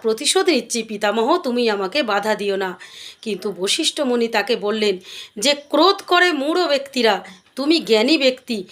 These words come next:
ক্রোধ করা তোমার সাজে না। মানুষ তার কর্মফল ভোগ করে। শক্তির ভাগ্যে লেখা ছিল রাক্ষসদের হাতে সে নিহত হবে, তাই সে রাক্ষসদের হাতে বধ হয়েছে। সে তার কর্মফল ভোগ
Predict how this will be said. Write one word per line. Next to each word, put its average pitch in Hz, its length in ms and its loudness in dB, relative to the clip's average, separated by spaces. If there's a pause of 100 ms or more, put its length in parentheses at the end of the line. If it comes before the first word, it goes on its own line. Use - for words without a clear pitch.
(280)
ক্রোধ 302 360 2
করা 196 240 0
তোমার 196 340 0 (280)
সাজে 202 420 -2
না। 196 260 -2 (320)
মানুষ 247 480 2
তার 311 160 2
কর্মফল 247 640 -2
ভোগ 214 340 -6
করে। 208 260 4 (260)
শক্তির 285 640 2
ভাগ্যে 226 400 -4
লেখা 240 320 -2
ছিল 320 300 -2 (340)
রাক্ষসদের 240 720 0
হাতে 220 280 -2
সে 233 160 -2
নিহত 247 400 -2
হবে, 208 320 -2 (360)
তাই 220 260 0
সে 262 220 -2
রাক্ষসদের 208 680 -2
হাতে 196 320 -2
বধ 208 240 0
হয়েছে। 202 400 0 (300)
সে - 260 0
তার 233 240 -2
কর্মফল 196 640 -6
ভোগ 208 260 -8